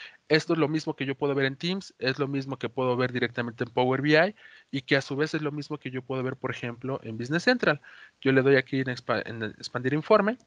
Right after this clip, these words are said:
y aquí, pues, me permite ver todo este tipo de información al momento. Y esto, como les comento, es un reporte que está integrado con Business Central, entonces cada vez que haya un cambio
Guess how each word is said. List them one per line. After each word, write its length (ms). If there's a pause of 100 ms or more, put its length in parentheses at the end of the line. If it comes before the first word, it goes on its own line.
(360)
y 80
aquí, 180
pues, 180
me 120
permite 420
ver 300 (640)
todo 160
este 200
tipo 280
de 80
información 760
al 180
momento. 480 (380)
Y 100
esto, 180
como 180
les 140
comento, 340
es 120
un 100
reporte 380
que 80
está 140
integrado 380
con 160
Business 220
Central, 360
entonces 460
cada 220
vez 160
que 80
haya 160
un 80
cambio 480